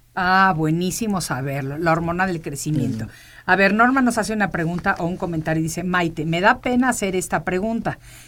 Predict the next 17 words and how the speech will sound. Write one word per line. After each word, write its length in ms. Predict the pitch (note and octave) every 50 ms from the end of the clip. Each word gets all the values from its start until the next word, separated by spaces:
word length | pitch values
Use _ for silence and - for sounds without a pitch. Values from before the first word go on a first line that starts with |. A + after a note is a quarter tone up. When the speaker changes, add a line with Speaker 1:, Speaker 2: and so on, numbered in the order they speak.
| - - -
Speaker 1:
Pienso 340 | - A3+ A3+ - C4+ B3 B3+
que 120 | A#3+ G#3
no 140 | G3 F#3 F3+
tiene 180 | - G#3+ G3+
nada 280 | G3 F#3+ F#3 F3 F3+ F3+
que 140 | - F#3 D#3+
ver 140 | D#3 D#3 D#3
con 140 | - E3
la 80 | E3+ E3+
menopausia, 640 | F3+ F3+ F#3 G3 F#3+ C4 C4 C4 C4 C4 - D#3 - - - - - - -
pero 200 | - G#3 G#3 G#3+
me 100 | G#3+ G#3+
gustaría 840 | G#3 G#3+ A3 G3+ - A#3+ A3+ A3+ C4 C4+ C#4 D4 D#4 E4 F#4 F#4 - - - - - - - - - A3 G#3+ G#3 G3+ G3+ G#3
preguntársela, 920 | G3+ G3 - A#3 G#3+ A3 A3+ A3+ G#3+ - A#3+ A#3 A#3 A3+ A3+ B3 C#4 C#4 - -
preguntarle 480 | - G#3 G3+ G3 G#3 G3+ - A#3 A#3+ C4
al 120 | C4+ B3
doctor 500 | G3 F#3+ F#3 - - F#3 F3+ G3 A3 A#3+